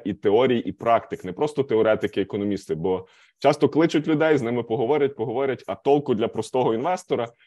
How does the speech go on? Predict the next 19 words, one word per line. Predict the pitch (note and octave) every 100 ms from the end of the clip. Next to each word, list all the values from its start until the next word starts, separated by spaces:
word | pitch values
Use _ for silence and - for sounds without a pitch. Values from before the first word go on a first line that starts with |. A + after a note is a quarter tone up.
| _ _
з | -
тих | A#2+
всіх | - G#2
теорій | B2 G2+ F2+ F2+
нема. | C3+ A2 D#2
А | F2+
Бен | F2+ E3+ D#3+
їх | C#3+ -
практикує | - A#2 - - - F#3+ F3+ F3 - _ _ -
і | A2+ A#2
викладає. | E2+ A#2 B2+ A2 F#2 E2+
Тому | A2 B2 C#3+
з |
Любомиром, | B2+ A#2+ C#3 C#3 B2 G#2
е, | F#2+ F#2+
маємо | F2 A#2 A#2 G#2 C3+ _ -
прихильність | C3 D3 A2+ A#2
до | G#2+
Бена | B2 D#3+ D#3+